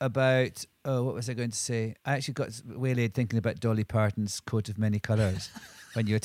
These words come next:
Speaker 1: talking about <laughs> re-, lifting and how her mum made her that coat and they all laughed at her when she went to school, but she loved it.
Speaker 2: Oh,
Speaker 1: Uh,
Speaker 2: bless
Speaker 1: Do-,
Speaker 2: her.
Speaker 1: uh, yeah, you know that song, Dolly Parton? She's great. She's, I'm sure she's a big environmentalist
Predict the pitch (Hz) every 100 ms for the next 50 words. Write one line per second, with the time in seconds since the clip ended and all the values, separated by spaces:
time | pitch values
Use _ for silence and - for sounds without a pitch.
0 | 117 123 123 117 117 117 - - 120 117
1 | 190 - - - - - - - - -
2 | 160 160 120 147 139 135 143 131 127 127
3 | 135 135 135 127 117 151 123 123 120 120
4 | 120 123 - 107 110 117 107 - - 117
5 | - - 113 107 - 220 220 208 202 -
6 | 208 214 220 - 156 117 110 110 113 -
7 | - - 170 143 120 - 147 170 165 -
8 | 170 165 165 165 165 165 151 120 123 135
9 | 151 120 - 127 135 127 165 147 120 117
10 | 104 113 101 107 104 101 - 104 - -